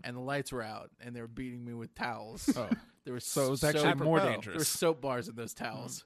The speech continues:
Speaker 2: More dangerous, not less dangerous.
Speaker 3: It probably
Speaker 1: Uh,
Speaker 3: doesn't make your list then.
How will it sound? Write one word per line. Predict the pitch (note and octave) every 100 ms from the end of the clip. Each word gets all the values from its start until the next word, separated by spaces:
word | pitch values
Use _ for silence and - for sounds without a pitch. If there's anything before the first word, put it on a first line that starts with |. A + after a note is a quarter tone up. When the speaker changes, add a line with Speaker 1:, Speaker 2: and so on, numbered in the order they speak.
| _
Speaker 2:
More | E3 D3
dangerous, | C#3+ A#2+ G#2+ G#2+
not | C3 A#2+
less | A#2 -
dangerous. | - D2 - - -
Speaker 3:
It | A#2 A#2+
probably | - C#3 C#3
Speaker 1:
Uh, |
Speaker 3:
doesn't | C3 B2+
make | B2 A#2
your | G#2+
list | A2+ G#2+ -
then. | F2+ F#2+